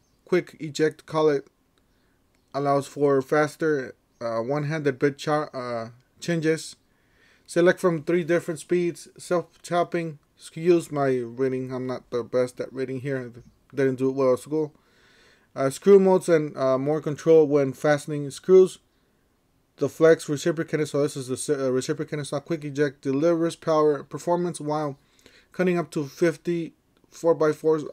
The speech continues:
on a single charge with the five amp hour battery. Um, the keyless blade eject allows for quick blade changes without having touch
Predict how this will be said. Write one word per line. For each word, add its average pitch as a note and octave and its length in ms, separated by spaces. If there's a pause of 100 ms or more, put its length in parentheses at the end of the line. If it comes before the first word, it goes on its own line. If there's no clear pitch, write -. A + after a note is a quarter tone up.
on D#3 200
a D3+ 60
single D#3 380
charge E3 460
with C#3+ 160
the C#3 80
five D3+ 240
amp D3+ 200
hour D3 240
battery. F3 460 (1200)
Um, C3+ 420
the C#3 100
keyless F3 420
blade E3 440 (180)
eject D#3 540
allows C#3+ 260
for C#3 140
quick D3 320
blade D#3 380
changes D#3 400
without C#3 360
having C#3+ 400 (220)
touch D#3+ 260